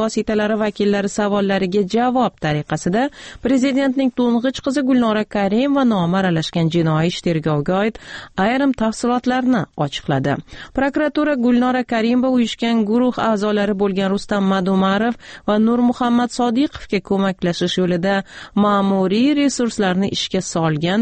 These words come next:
bo'lishi mumkinligiga ishorat qildi. Prokuratura xabarnomasiga ko'ra, bu yerda davlat aktivlarini sun'iy ravishda pasaytirilgan bahoda sotib olganlik,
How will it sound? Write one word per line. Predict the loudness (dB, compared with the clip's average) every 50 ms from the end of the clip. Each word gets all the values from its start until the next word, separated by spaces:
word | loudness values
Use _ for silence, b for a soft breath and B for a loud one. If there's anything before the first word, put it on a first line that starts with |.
| 2 2
bo'lishi | 2 0 0 -2 -2 0 0 2 2 2
mumkinligiga | 0 0 -2 -2 -2 0 0 0 -2 -2 0 0 0 -2 -2 -4 -4
ishorat | -4 -2 -2 0 0 0 0 0 -2 -4 -4
qildi. | -2 0 0 0 0 -2 -2 -6 B B B B B B -2
Prokuratura | -2 0 0 0 0 -2 -2 -2 -2 0 0 2 2 2 0 0 0 -2 -4 _ -14 -8
xabarnomasiga | -4 -4 -2 0 0 0 0 0 0 0 0 0 0 0 -2 -2 -4 -4 -2 -2 -2 -2 0
ko'ra, | -2 0 0 0 0 0 -2 -4 B B B B B B -2
bu | 0 2 2 2 2
yerda | 0 -2 -2 -2 -2 0 0 0 0 -2 -2 -2 0
davlat | 0 2 2 2 2 2 0 0 0 -2 -4 -4
aktivlarini | -4 -4 -4 -2 0 0 0 0 0 0 0 0 0
sun'iy | 0 0 2 2 2 2
ravishda | 0 0 0 -2 -4 -2 -4 -4 -2 -2
pasaytirilgan | -4 -2 -2 -2 -2 -2 -2 -2 -2 0 0 0 0 0 0
bahoda | -2 -2 -2 -4 -2 -2 -4 -2
sotib | -2 -4 -2 -2 -2 0 0 0
olganlik, | 0 0 0 0 0 0 0 2 2 2 0 0 -2